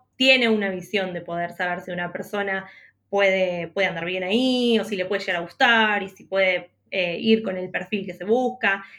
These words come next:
Entonces todo va, va de la mano. Eh, ese conocimiento de vivir el día a día del proyecto te hace también ver,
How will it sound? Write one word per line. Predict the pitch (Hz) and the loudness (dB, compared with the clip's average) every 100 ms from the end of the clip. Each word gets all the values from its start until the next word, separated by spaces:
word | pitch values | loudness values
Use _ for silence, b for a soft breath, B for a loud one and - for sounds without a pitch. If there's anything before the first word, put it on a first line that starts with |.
| B | B
Entonces | - 220 302 | -10 -6 -4
todo | 285 262 240 | 0 2 4
va, | 214 202 | 4 2
va | 190 196 | -2 0
de | 196 | 0
la | 185 | 0
mano. | 202 214 185 170 - _ | 2 2 2 -8 -16 _
Eh, | 165 160 - | -12 -12 -8
ese | - 220 220 | -4 -4 -4
conocimiento | 196 190 202 202 196 180 | -6 -6 -4 -4 -4 -6
de | 170 | -6
vivir | 170 190 | -4 -2
el | 196 | -2
día | 202 202 | 0 0
a | |
día | 202 214 208 | 4 4 2
del | 196 | 0
proyecto | 196 196 196 - 220 | -6 -6 -8 -4 -2
te | 180 | -2
hace | 170 - | -6 -10
también | 165 175 190 190 | -10 -4 -4 -4
ver, | 185 190 | -6 -6